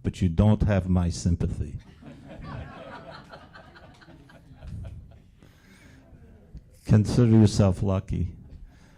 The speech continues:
And I think as a child of survivors, we know that, um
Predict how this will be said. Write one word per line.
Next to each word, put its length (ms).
And 460
I 140
think 560
as 180
a 60
child 420
of 160
survivors, 800
we 180
know 560
that, 460
um 460